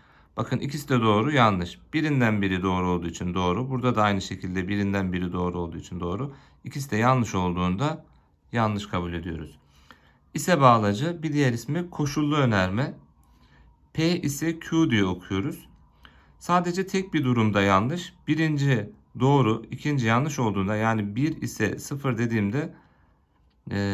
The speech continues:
yanlış oluyor, sıfır oluyor. Diğer tüm durumlarda doğru oluyor. Bu şekilde kodlayabilirsiniz. Böyle akılda kalıcı olur. Evet, devam ediyoruz. Koşullu önermenin karşıtı, tersi, karşıt tersi.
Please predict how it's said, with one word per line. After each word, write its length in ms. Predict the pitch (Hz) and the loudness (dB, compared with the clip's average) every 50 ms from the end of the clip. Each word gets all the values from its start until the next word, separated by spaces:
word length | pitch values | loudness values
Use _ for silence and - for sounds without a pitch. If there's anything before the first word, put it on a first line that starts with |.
| 95 92 95 95 | -2 -2 0 2
yanlış 400 | 104 120 131 143 160 156 135 - | 2 4 4 4 2 0 -2 -2
oluyor, 220 | 117 95 95 98 | -2 0 0 -2
sıfır 280 | 98 - 156 - - 123 | -2 -4 -10 -6 -2 -2
oluyor. 340 | 117 110 107 139 156 147 139 | -2 0 0 -2 -2 -2 0
Diğer 320 | 160 165 156 139 139 139 | 0 2 2 2 0 -2
tüm 220 | - - 165 156 | -6 -6 -4 -2
durumlarda 720 | 139 127 113 107 104 104 101 101 104 107 147 160 165 165 - - _ _ _ _ _ _ _ _ _ _ _ | -2 -2 0 0 0 2 0 0 -2 -2 -4 -4 -4 -6 -10 -20 _ _ _ _ _ _ _ _ _ _ _
doğru 300 | - 139 127 123 120 147 | 2 4 4 4 4 2
oluyor. 280 | 151 135 110 101 104 117 | 0 2 2 2 0 0
Bu 80 | 139 | -2
şekilde 480 | 139 - 110 101 - 98 98 120 147 143 | -4 -4 -4 -4 -2 -4 -2 -2 -4 -4
kodlayabilirsiniz. 960 | - 123 120 120 - 113 113 113 110 117 104 98 - - 95 98 120 139 135 - - - _ _ _ _ | -4 -6 -6 -4 -4 -6 -4 -4 -4 -4 -6 -8 -8 -8 -8 -6 -6 -8 -8 -12 -16 -20 _ _ _ _
Böyle 220 | 120 110 95 101 120 | -4 -2 -2 0 0
akılda 440 | 123 117 - - 98 87 101 95 - | -2 -4 -4 -4 -4 -2 -2 -4 -4
kalıcı 520 | - 98 92 92 87 87 104 127 139 139 - - - _ _ _ _ _ _ _ | -4 -4 -4 -4 -4 -4 -4 -4 -4 -4 -8 -16 -20 _ _ _ _ _ _ _
olur. 260 | 127 120 101 90 - - - - - - - - - _ _ _ _ _ _ _ _ _ _ - _ - - - - - - - - _ _ - | 0 0 0 0 -4 -10 -16 -14 -14 -14 -14 -14 -20 _ _ _ _ _ _ _ _ _ _ -20 _ -20 -20 -20 -20 -20 -20 -20 -20 _ _ -2
Evet, 520 | 101 104 101 101 98 98 95 92 90 - | 0 2 4 4 4 4 4 2 0 0
devam 320 | - 107 107 113 120 127 127 | 2 4 6 6 6 6 4
ediyoruz. 640 | 117 107 104 104 101 101 107 117 139 143 139 - - _ _ _ _ _ _ _ _ _ - _ _ _ _ _ _ | 2 2 4 4 4 4 4 2 2 0 -2 -8 -16 _ _ _ _ _ _ _ _ _ -20 _ _ _ _ _ _
Koşullu 440 | - - 135 127 - 160 160 156 165 | -2 -2 -2 0 0 -2 0 2 2
önermenin 600 | 147 143 135 131 123 117 113 110 117 147 147 143 | 2 4 4 4 4 4 2 2 0 -2 -4 -2
karşıtı, 800 | - 131 127 131 127 131 - 120 95 - - 110 113 - - - | 2 2 4 4 4 0 -4 -8 -8 -6 -6 -6 -6 -8 -12 -6
tersi, 640 | - 135 131 127 120 117 - - 143 156 170 175 - | -2 0 0 2 0 -2 -4 -6 -6 -4 -4 -6 -6
karşıt 440 | - - 143 143 135 139 - - - | 0 2 4 4 4 2 -2 -8 -6
tersi. 420 | - 101 90 87 85 - - - | -4 -2 -2 -2 -4 -8 -14 -16